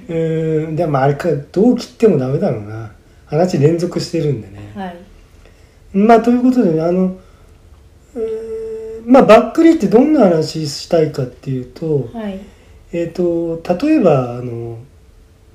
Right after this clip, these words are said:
Speaker 2: 内面の、まあ、内面の自由ってよく言いますけど、僕は内面の自由って言葉は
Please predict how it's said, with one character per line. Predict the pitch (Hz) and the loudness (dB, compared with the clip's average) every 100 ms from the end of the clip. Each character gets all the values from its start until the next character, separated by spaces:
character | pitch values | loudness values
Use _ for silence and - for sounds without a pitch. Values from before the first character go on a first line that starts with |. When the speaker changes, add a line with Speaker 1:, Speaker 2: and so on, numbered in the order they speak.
| _ - | _ 2
Speaker 2:
内 | 165 220 277 | 6 8 8
面 | 302 294 | 4 2
の、 | 294 247 240 214 254 240 226 220 | 4 2 0 -10 -8 0 0 4
ま | 202 | 4
あ、 | |
内 | 156 175 247 | 4 6 6
面 | 269 | 6
の | 269 | 4
自 | 240 | 6
由 | 254 233 | 6 6
っ | |
て | 156 | 4
よ | 180 | 0
く | - | 0
言 | 143 | -2
い | |
ま | 151 147 | 0 -2
す | |
け | 139 | -4
ど、 | 139 | 0
僕 | 269 151 | 4 4
は | |
内 | 160 247 | 6 8
面 | 262 277 | 8 8
の | 269 | 4
自 | 202 | 6
由 | 254 | 6
っ | 214 | 6
て | - | 0
言 | 143 | 0
葉 | 143 143 | 2 0
は | 117 | -2